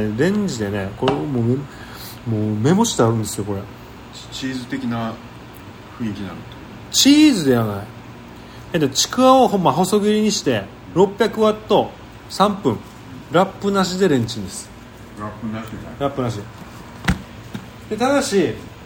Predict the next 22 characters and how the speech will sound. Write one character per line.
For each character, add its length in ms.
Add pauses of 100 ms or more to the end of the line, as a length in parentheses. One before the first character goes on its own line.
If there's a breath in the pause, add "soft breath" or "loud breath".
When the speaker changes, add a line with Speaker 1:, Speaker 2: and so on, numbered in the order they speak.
(200)
Speaker 1:
一 140
つ 100
注 240
意 80
点 420
な 100
ん 60
だ 60
け 80
ど、 180 (560)
二 80 (280)
日 160
は、 320 (140)
あ 40
の、 140
匂 280
い 40
が 100
取 220
れ 40
な 120
い。 40